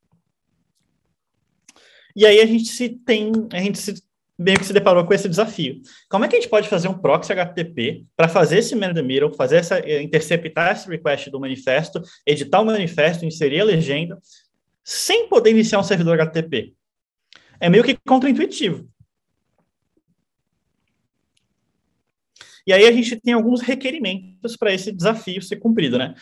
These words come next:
Ele tem que tá disponível constantemente, porque como eu falei pra vocês, a Apple T V, ela pode bater a qualquer hora. Então, pode ser que no meio da mídia, a Apple T V bata de novo pra ver como é que tá a playlist.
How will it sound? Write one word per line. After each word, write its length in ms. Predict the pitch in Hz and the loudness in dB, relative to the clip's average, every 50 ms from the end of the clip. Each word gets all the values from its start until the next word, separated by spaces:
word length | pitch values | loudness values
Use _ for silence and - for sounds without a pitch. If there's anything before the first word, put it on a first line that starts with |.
| - _ - | -20 _ -4
Ele 120 | 165 156 | -4 0
tem 100 | 156 190 | 2 0
que 80 | 202 196 | 0 4
tá 80 | - 208 | 2 2
disponível 400 | 165 - - 190 185 180 175 170 | 2 2 -2 -2 0 2 0 2
constantemente, 640 | 220 247 254 - 247 226 226 - 160 147 - - | 2 0 -2 -2 -4 -4 -4 -4 -6 -6 -6 -8
porque 140 | - - 156 | -8 -8 -6
como 160 | 156 165 160 | -4 -2 -4
eu 40 | 175 | -4
falei 220 | 170 170 147 139 143 | -4 -2 0 -2 0
pra 160 | 143 - 135 | -2 -2 -6
vocês, 460 | 123 127 123 - 117 113 160 170 - - | -6 -6 -6 -6 -6 -6 -6 -8 -10 -4
a 120 | 147 139 | 0 0
Apple 200 | 151 165 180 170 | 0 0 0 -6
T 120 | 170 - 127 | -4 -6 -8
V, 160 | 117 131 151 | -6 -4 -2
ela 120 | 175 165 | -2 -2
pode 220 | - 151 151 147 160 | 0 -2 -4 -2 -2
bater 220 | 156 156 - 170 | -6 -4 -4 -4
a 40 | 165 | -4
qualquer 260 | 165 151 - 208 233 | -4 -4 -4 -4 -4
hora. 380 | 233 233 208 147 120 107 110 - _ _ _ _ _ _ _ - | -4 -2 0 0 0 -2 -4 -12 _ _ _ _ _ _ _ -14
Então, 520 | 143 - - 147 160 160 160 165 165 - | -10 -4 -2 0 0 0 -2 -4 -6 0
pode 200 | - 160 156 156 | 4 4 4 4
ser 120 | - - 170 | 4 -2 -2
que 80 | 170 | 0
no 80 | 175 160 | 0 0
meio 180 | 156 170 190 220 | 2 2 0 0
da 80 | 214 | 0
mídia, 440 | 185 165 165 156 160 185 170 220 - | -2 -2 -4 -4 -6 -4 -4 -4 -2
a 80 | 165 165 | 0 -2
Apple 160 | 165 175 165 | -2 -2 -4
T 80 | 175 | -6
V 100 | 160 170 | -6 -4
bata 260 | 165 151 147 151 151 165 | -2 -2 -2 -2 -4 -8
de 140 | 165 - | -10 -8
novo 240 | 160 147 147 156 156 | -6 -4 -4 -4 -4
pra 100 | 165 175 | -4 -8
ver 360 | 170 147 143 143 151 165 - _ | -4 -2 -4 -4 -4 -6 -10 _
como 140 | - 160 156 | -6 -6 -6
é 60 | 156 | -6
que 80 | 160 | -4
tá 80 | - 151 | -4 -6
a 40 | - | -4
playlist. 480 | - 165 175 180 123 113 - - - | -4 -6 -6 -6 -8 -10 -12 -16 -20